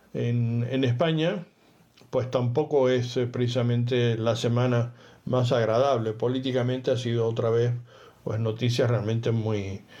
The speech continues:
muy malas, muy desagradables también.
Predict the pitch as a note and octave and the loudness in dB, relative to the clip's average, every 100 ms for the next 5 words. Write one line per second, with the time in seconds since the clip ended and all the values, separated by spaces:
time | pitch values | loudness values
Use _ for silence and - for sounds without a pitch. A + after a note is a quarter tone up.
0 | - - A#2+ B2 A#2+ A#2+ C3 A#2+ C3 C3 | -20 -10 -2 0 2 2 2 2 2 2
1 | A#2 A#2+ G#2+ A2 A2+ G#2+ - G#2+ B2+ D3 | 0 0 2 2 2 0 -2 -2 0 0
2 | A#2+ | -2